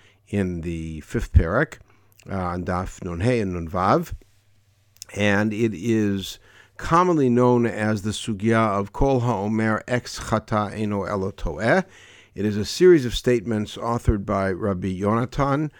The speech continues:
presented to us by his student Rabbi Shmuel Bar Nachmani, uh, that lists six different characters or groups of characters in Tanakh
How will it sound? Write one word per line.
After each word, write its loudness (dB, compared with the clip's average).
presented 4
to -2
us -4
by -2
his -2
student -4
Rabbi -6
Shmuel -2
Bar -6
Nachmani, 0
uh, 2
that 2
lists 2
six 0
different 2
characters 0
or -4
groups 4
of -10
characters -4
in -6
Tanakh -2